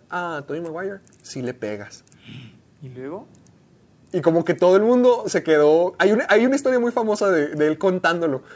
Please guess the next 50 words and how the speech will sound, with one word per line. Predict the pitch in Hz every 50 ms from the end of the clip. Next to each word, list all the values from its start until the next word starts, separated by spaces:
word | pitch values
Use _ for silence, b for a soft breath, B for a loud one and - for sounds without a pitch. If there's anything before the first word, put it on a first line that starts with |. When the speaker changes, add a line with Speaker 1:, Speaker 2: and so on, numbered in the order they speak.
| B B B B B -
Speaker 1:
Y | 165 151
de | 156 156 151
que | 151 151 147 147 147 147 143 135 135 127 113 - - _ _ _ _ _ _ _ _ - - - 170 -
alguien | 170 185 196 214 240 233
le | 214 180
dijo, | 196 202 - - 139 - - -
pon-, | - 151 165 180 -
ponle | 180 196 208
que | -
se, | - - 160 160 - 160
eh, | 151 151 147
el | 165 165
de | 165 170
maquillaje, | 175 160 - 190 185 180 - 151 120
mientras | 120 131 139 131 - 143
que | -
lo | 151
estaba | 139 175 170 196
maquillando, | 208 196 - 170 170 185 190 180
le | 156 135
dijo | 131 139 - 170
que | - 165
lo | 139 127
hiciera. | 123 - 185 185 180 175 B B B B B B B _
Y | - 165 165
que | 160 143 143
como | - 147 143 135
que | - 143
el | 131
que | -
estaba | 143 - 143 147 156
poniendo | - 160 139 139 160
las | 160 147 147
luces | 156 160 160 180 156
se | 196 196 - 139
le | 120 110
quedó | - 117 117 120
viendo | 120 117 117 127 131
de | 127
que, | 120 - 107 104 95 101 _ _ _ _ _ _ _ _ _ _ _
de | 98 95
que | - 98 95 95 - -
Speaker 2:
No, | 135 127 123 127 127 127 127
Speaker 1:
hazlo. | 131 131 135 135 135 135
Speaker 2:
güey, | 135 135 135 131
no | 131 131
lo | 131 135 135
Speaker 1:
<laughs> |
O | 135
sea, | 135